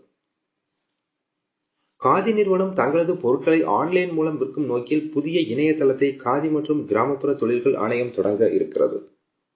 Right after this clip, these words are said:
ஆட்டோமொபைல் துறையில் இப்போது பேசப்படும் விஷயம் ஒன்று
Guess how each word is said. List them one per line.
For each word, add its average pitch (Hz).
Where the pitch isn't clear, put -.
ஆட்டோமொபைல் 110
துறையில் 113
இப்போது 131
பேசப்படும் 143
விஷயம் 131
ஒன்று 110